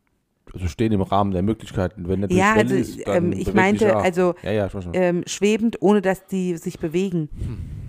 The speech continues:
Speaker 1: das
Speaker 2: Hm.
Speaker 1: stimmt, das stimmt, ja.
Speaker 2: Das Männchen der Gottesanbeterin kann mehr Sperma produzieren,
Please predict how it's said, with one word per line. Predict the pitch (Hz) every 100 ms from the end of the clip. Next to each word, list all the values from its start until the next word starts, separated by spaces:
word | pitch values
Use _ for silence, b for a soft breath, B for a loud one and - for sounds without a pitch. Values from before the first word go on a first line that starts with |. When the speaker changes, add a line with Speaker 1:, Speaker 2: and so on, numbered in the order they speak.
| -
Speaker 1:
das | - -
Speaker 2:
Hm. | 175
Speaker 1:
stimmt, | 131 98
das | - 73
stimmt, | - 107 117 92
ja. | - 76 _ B B B B B B B _ _ _ _ _ _ _ _
Speaker 2:
Das | - - -
Männchen | 185 240 359 - 254
der | 233 214
Gottesanbeterin | 220 220 214 - 180 170 175 175 180 160 180 226 254
kann | - 196 190 185
mehr | 190 226 302
Sperma | - - 190 202
produzieren, | 202 - 180 170 - - 214 240